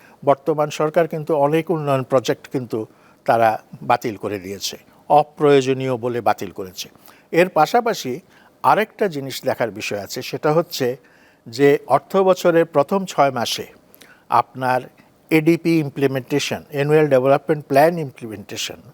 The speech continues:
বাস্তবায়ন মাত্র আঠারো শতাংশ। তার মানে প্রথম ছয় মাসে যেখানে আইডিয়াল ছিল, আদর্শ ছিল, পঞ্চাশ শতাংশ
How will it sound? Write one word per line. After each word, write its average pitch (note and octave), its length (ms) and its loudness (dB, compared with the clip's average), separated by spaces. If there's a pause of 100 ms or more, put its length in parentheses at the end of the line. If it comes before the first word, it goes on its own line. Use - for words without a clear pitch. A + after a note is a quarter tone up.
(100)
বাস্তবায়ন B2 540 2 (520)
মাত্র C3+ 200 -2 (140)
আঠারো A#2 340 -2
শতাংশ। - 360 -10 (640)
তার C#3+ 260 4
মানে D#3+ 220 0 (840)
প্রথম D#3+ 220 2 (100)
ছয় E3 220 0
মাসে D3+ 200 -2 (120)
যেখানে C#3+ 260 -2 (200)
আইডিয়াল D3+ 400 2 (100)
ছিল, A#2+ 160 -6 (180)
আদর্শ C#3+ 240 -2 (180)
ছিল, C3 160 -4 (480)
পঞ্চাশ D3+ 380 2
শতাংশ D#3+ 300 0